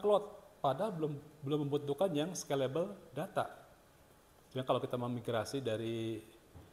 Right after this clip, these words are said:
dari server ke cloud, itu kita pisahkan, mana data yang scalable, mana data yang non-scalable. Si servernya harus langsung otomatis memisah-misahkan datanya kemana. Sekarang ada pekerjaan baru, namanya Cloud Manager. Pekerjaan seperti itu.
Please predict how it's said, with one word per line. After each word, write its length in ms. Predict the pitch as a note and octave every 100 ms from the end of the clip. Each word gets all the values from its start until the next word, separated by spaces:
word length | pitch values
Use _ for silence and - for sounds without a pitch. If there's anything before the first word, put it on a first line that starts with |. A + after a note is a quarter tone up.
| - -
dari 720 | A#2+ A2 A2 A2+ A2 A2 G#2+
server 560 | - A2+ - D3 D3+ -
ke 120 | A#2 A2+ -
cloud, 400 | D3 C3+ - -
itu 160 | A#2+ E3
kita 160 | E3+ D#3
pisahkan, 560 | - C3 D3 - A2
mana 240 | A2 A#2+ C#3
data 240 | A#2 -
yang 160 | A#2 A2
scalable, 640 | - - - A2 G#2 D#3
mana 240 | C3+ A2+ G2+
data 160 | -
yang 160 | A#2+ B2
non-scalable. 480 | - A2 A2 F#2+ D#2+ - - - - - - - -
Si 240 | - A#2 B2 -
servernya 400 | A#2 A#2+ C#3+ D#3
harus 160 | C3
langsung 240 | A#2+ G#2+ C3
otomatis 480 | - A#2+ A#2+ - -
memisah-misahkan 720 | B2+ A#2 A2+ A2+ G#2+ A#2 C3+
datanya 320 | A2 G2 A2 G#2
kemana. 320 | F#2+ F2 - - - - - - -
Sekarang 240 | G#2+ A#2
ada 80 | G2+
pekerjaan 400 | - A2 G#2+ G2+
baru, 160 | A2+ B2+ -
namanya 400 | G#2+ G2 G2+ A#2
Cloud 240 | - G#2 -
Manager. 320 | G#2+ G#2 F2+ - - - - - - - -
Pekerjaan 320 | A2 G2+ G#2+
seperti 400 | A2 - - F#2
itu. 120 | -